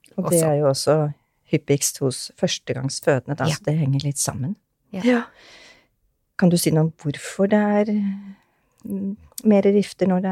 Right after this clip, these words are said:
Speaker 1: er vakuum og tang?
Speaker 2: Ja, det er, det, barna som blir forløst med vakuum eller tang er gjerne større enn de som kommer spontant,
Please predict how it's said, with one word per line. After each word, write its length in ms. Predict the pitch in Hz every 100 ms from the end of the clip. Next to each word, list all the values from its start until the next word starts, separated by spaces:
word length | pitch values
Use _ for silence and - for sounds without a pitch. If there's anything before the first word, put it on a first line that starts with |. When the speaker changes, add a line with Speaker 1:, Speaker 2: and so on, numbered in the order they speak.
| 185
Speaker 1:
er 40 | 202
vakuum 320 | 185 - 202
og 100 | 202
tang? 180 | 214 466 _ _ _ _ _ - - _ _ - - - - _ _ _ - - -
Speaker 2:
Ja, 340 | 202 220 262
det 140 | 285 254
er, 220 | 247 240
det, 640 | 202 202 226 - 196 - 202 190
barna 300 | 226 214 190
som 140 | 214
blir 120 | 240
forløst 380 | 240 285 277 -
med 140 | 214 202
vakuum 300 | 190 185 196
eller 100 | 190
tang 260 | - 196 180
er 100 | 180
gjerne 240 | 175 175
større 380 | - - 190 160
enn 120 | 165 165
de 80 | 160
som 160 | - 175
kommer 360 | 240 196 170
spontant, 760 | 175 185 185 214 240 311 -